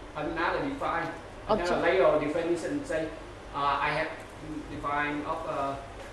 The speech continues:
Speaker 1: a set of a class,
Speaker 2: Uh-huh.
Speaker 1: multiple of class.
Speaker 2: Uh-huh.
Speaker 1: Then later on, another guy, instead of say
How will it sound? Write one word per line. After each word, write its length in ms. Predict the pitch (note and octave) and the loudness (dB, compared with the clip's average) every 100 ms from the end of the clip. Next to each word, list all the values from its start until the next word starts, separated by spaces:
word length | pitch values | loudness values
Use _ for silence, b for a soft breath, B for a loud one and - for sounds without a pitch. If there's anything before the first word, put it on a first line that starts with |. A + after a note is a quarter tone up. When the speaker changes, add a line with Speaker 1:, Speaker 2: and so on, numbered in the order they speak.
| - | -10
Speaker 1:
a 20 | |
set 280 | - - - - | -2 -2 -2 -4
of 60 | E3+ | -6
a 40 | |
class, 380 | D3 D#3+ - - - - | -2 0 -2 -6 -10 -6
Speaker 2:
Uh-huh. 180 | A3+ B3+ | -4 -4
Speaker 1:
multiple 300 | D4+ D4 B2+ | -4 -4 -4
of 220 | - - | -6 -2
class. 200 | A#3+ G#3 | 0 2
Speaker 2:
Uh-huh. 100 | C4 - - - - - - | 0 -2 -12 -14 -14 -14 -4
Speaker 1:
Then 380 | D#3+ F3 F3 F3 F3 - - - - - - D#3+ | 4 6 6 2 -6 -10 -14 -14 -14 -14 -12 -2
later 280 | G3 G3+ - | 2 4 6
on, 240 | F3+ F3 - | 6 4 -2
another 280 | E3+ F#3 F3+ | -2 0 2
guy, 360 | E3+ F3 F3+ F3 | 4 6 6 4
instead 320 | D#3 D3+ A3 | -4 -2 -2
of 160 | G#3+ - | -2 -4
say 300 | - E3+ | -2 0